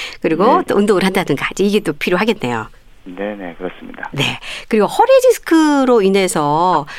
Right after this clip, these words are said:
Speaker 1: 신경이 눌려서 이제 허리가 아픈 거는 좀 이해가 되시는 어르신이셨는데, 근데 피부가 아프시다고 얘기를 하시는 거예요.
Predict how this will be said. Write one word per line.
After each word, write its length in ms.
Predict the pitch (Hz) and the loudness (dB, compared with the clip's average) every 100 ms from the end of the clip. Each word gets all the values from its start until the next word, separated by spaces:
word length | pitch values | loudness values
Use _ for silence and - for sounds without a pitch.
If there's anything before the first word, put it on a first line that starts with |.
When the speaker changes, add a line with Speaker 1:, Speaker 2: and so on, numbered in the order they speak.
| - | -12
Speaker 1:
신경이 440 | - 285 285 262 214 | -2 0 2 2 2
눌려서 560 | 165 175 165 240 311 | 4 2 2 0 0
이제 140 | 277 165 | 0 -2
허리가 520 | 302 381 381 330 135 | 0 0 2 0 0
아픈 340 | - - 294 | -2 2 4
거는 320 | 302 240 208 | 4 4 2
좀 200 | - 170 | 2 0
이해가 280 | 165 196 180 | 2 0 0
되시는 720 | - 175 196 156 139 196 320 359 | 0 0 0 0 0 0 0 -2
어르신이셨는데, 1300 | 165 185 202 180 156 156 139 135 139 233 254 147 147 - - - - | -2 -2 0 0 0 -2 -4 -4 -2 0 0 -2 -6 -14 -16 -16 -16
근데 180 | - 247 233 | -4 -2 -2
피부가 840 | - - - 605 494 427 294 175 170 | -2 -2 -2 0 2 4 4 2 0
아프시다고 600 | - 269 254 247 233 202 | -2 -4 -2 0 0 0
얘기를 360 | 156 165 151 151 | 0 -2 0 -2
하시는 300 | 170 190 156 | -2 -2 -2
거예요. 760 | 139 135 175 285 247 147 | -2 -2 0 0 0 -2